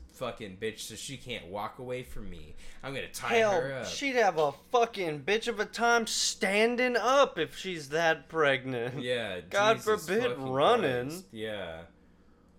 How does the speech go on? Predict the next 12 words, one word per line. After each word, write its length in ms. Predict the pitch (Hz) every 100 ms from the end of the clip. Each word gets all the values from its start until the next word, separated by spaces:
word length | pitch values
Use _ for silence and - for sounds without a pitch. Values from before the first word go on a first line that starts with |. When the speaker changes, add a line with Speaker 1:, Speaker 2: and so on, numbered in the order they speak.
| _ - - - -
Speaker 2:
That 280 | 170 202
seems 840 | - - - - 160 151 147 135 107
excessive. 840 | 104 - - 101 87 - - - - - _ - - - - -
We 80 | 185
gonna 180 | 208
get 140 | 196 185
an 60 | 175
excessive 500 | 165 180 170 170 151
force 360 | - 156 156
lawsuit? 500 | 156 156 156 - 160
What's 160 | 151 -
happening? 460 | 180 160 156 -